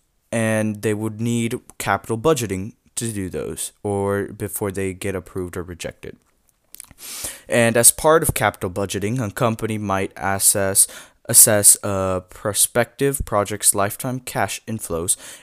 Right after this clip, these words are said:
and outflows to determine whether the potential returns that would be generated meet a sufficient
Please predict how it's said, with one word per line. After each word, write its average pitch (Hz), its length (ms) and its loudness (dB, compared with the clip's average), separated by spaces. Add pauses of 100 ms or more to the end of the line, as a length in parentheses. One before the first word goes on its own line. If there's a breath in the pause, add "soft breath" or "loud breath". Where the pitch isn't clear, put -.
and 117 160 0
outflows 104 580 4
to - 100 -2
determine 104 640 -4
whether 95 280 -4
the 95 100 -6
potential 98 720 -6
returns 104 720 0
that 92 180 -2
would 98 120 -4
be 98 100 -10
generated 120 600 -2
meet 104 160 -4
a 101 60 -4
sufficient - 920 -2